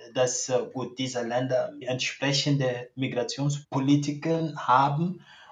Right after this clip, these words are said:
Und deswegen ist es leichter für Afrikaner, sich, äh, dort niederzulassen. Es gibt eigentlich, äh, viel mehr frankophonen Afrikaner in Amerika als zum Beispiel in Frankreich und Belgien.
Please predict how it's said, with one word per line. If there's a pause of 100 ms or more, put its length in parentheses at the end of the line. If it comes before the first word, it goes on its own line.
Und
deswegen
ist
es
leichter
für
Afrikaner,
sich,
äh,
dort
niederzulassen. (100)
Es
gibt (160)
eigentlich,
äh,
viel
mehr (140)
frankophonen
Afrikaner
in
Amerika
als
zum
Beispiel
in
Frankreich
und
Belgien.